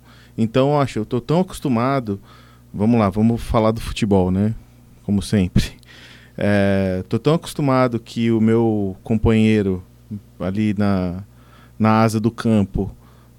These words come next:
passa por detrás do lateral, que eu vou jogar a bola ali. Quantos, quantas jogadas a gente não vê, né, nos campeonatos por aí, que acontece isso? Às vezes a pessoa, ela não tá olhando, ela tá tão acostumada que aquele jogador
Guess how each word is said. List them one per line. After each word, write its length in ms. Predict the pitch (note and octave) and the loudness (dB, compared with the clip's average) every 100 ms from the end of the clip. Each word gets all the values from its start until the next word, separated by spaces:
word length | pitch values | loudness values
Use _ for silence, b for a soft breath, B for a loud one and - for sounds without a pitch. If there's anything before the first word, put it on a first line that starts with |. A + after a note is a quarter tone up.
| - | -2
passa 600 | A#2+ B2+ - A#2 G#2 F#2 - - - | 0 0 -4 -2 -2 -4 -12 -20 -8
por 140 | A2+ G#2 | -2 -2
detrás 460 | G#2 G#2+ G#2+ G#2 | -2 0 2 2
do 80 | G#2+ | 2
lateral, 640 | G#2 G#2+ G#2 A2 E3 C3+ - - | 0 0 0 2 2 0 -4 -20
que 140 | - C3+ | -4 0
eu 80 | C3 | 2
vou 160 | C3+ | 2
jogar 220 | C#3+ D#3 | 2 2
a 40 | D3+ | 2
bola 240 | D3+ D#3+ | 4 4
ali. 200 | E3+ C#3+ | 4 2
Quantos, 680 | C3 - G3+ A#3 G#3+ F3 C#3+ | 0 4 4 4 0 0 -2
quantas 300 | - G#3 A3 | 0 0 4
jogadas 420 | G3+ D3+ C#3+ B2+ | 2 4 2 2
a 40 | C3 | 0
gente 180 | - | 2
não 160 | B2+ A#2 | 2 2
vê, 260 | G2 C#3+ D#3 b b b b b | 2 0 0 b b b b b
né, 280 | G#2 A#2+ A#2 | 2 2 2
nos 180 | G#2+ | 0
campeonatos 540 | - A2+ A2+ G#2+ A2+ - | 0 0 2 2 0 -2
por 180 | A#2+ G#2+ | 0 2
aí, 260 | A#2 E3+ - b b b b b | 2 0 -4 b b b b b
que 440 | - C#3+ C#3+ C#3+ D3 | -6 -2 0 2 0
acontece 600 | D3 D#3+ D#3+ D#3+ - E3+ | 0 -2 2 0 0 -2
isso? 400 | E3 - - - - b b b | -4 -6 -16 -20 -20 b b b
Às 200 | A#2 A2+ | -2 2
vezes 220 | C#3+ D#3 | 2 2
a 60 | E3 | 2
pessoa, 380 | E3 D3+ E3 | 0 0 0
ela 140 | E3+ F3+ | 2 2
não 180 | F3+ F#3+ | 2 2
tá 180 | F#3 | 4
olhando, 380 | G3+ F#3 C3+ A#2 | 4 4 4 2
ela 100 | A#2+ | 0
tá 120 | C#3 | 0
tão 240 | C3 F#3 B3+ | 0 2 2
acostumada 580 | - - G#3 D#3 B2+ A2+ | 0 0 2 4 2 0
que 320 | - C3+ C3 | 0 2 4
aquele 340 | A#2+ D3 D#3 | 2 0 4
jogador 640 | D#3+ D3+ C#3 A#2+ A#2 G#2 | 4 6 4 4 4 4